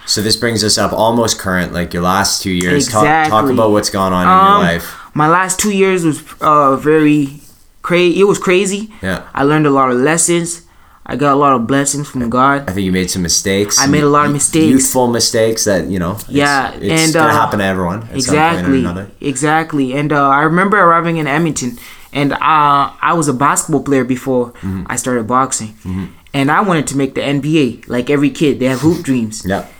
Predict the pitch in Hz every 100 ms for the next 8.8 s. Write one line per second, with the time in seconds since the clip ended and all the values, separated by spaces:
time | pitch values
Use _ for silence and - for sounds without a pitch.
0 | - 147 156 165 180 175 185 208 214 190
1 | - 156 - 151 165 165 - 156 156 -
2 | - 143 131 - 180 160 - - 151 139
3 | 131 - 156 151 147 151 139 139 120 -
4 | - - 131 151 151 127 127 117 139 131
5 | 123 139 151 123 117 - - - - -
6 | 131 131 117 - 131 127 127 143 160 160
7 | 143 - 135 151 151 135 120 - 143 147
8 | 147 - - _ - - 120 -